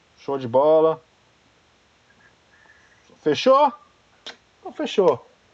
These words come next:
Galera, se, se fizer mais, rodar mais alguma pergunta aqui também depois, tranquilo, eu respondo pra vocês no privado. Queria agradecer aí a participação de vocês, muito show de bola como sempre,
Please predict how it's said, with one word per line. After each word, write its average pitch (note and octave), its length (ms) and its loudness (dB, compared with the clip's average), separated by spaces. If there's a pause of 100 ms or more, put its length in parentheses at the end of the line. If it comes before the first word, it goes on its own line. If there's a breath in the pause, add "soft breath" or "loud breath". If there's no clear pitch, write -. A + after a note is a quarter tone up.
(160)
Galera, D#3 520 2
se, - 260 -10
se - 140 -12
fizer A#3 260 0
mais, G3+ 200 -2
rodar F#3 280 0
mais F3+ 160 -2
alguma F3 180 -2
pergunta D#3+ 460 -2
aqui F#3+ 180 -12
também E3+ 280 -4
depois, E3+ 440 -2
tranquilo, F3 520 -2
eu D#3 40 2
respondo D3 440 -4
pra D3 120 -4
vocês E3+ 540 -4 (600 soft breath)
no C3+ 60 -14
privado. D#3+ 380 0
Queria F3+ 160 -2
agradecer D#3 640 0
aí C#3+ 260 -4 (1120)
a G#2+ 40 -20
participação - 560 -4
de B2+ 80 -8
vocês, E3+ 560 -2
muito D3 360 -8
show C3 160 -10
de A2+ 80 -12
bola C#3 200 0
como A#2+ 220 -8
sempre, E3+ 500 -6